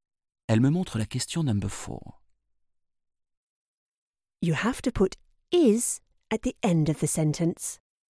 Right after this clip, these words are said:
Speaker 1: Explique-t-elle avec un mouvement du doigt pour indiquer que je dois mettre le verbe is à la fin de la phrase. Ça ne me paraît pas très joli,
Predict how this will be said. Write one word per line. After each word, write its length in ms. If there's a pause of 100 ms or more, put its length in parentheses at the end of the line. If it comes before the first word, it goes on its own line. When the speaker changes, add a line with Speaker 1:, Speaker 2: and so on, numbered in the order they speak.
(1400)
Speaker 1:
Explique-t-elle 680
avec 260
un 60
mouvement 320
du 140
doigt 240 (420)
pour 160
indiquer 320
que 120
je 120
dois 120
mettre 280
le 80
verbe 240 (100)
is 300 (560)
à 100
la 80
fin 220
de 40
la 80
phrase. 480 (1500)
Ça 140
ne 60
me 60
paraît 240
pas 120
très 160
joli, 340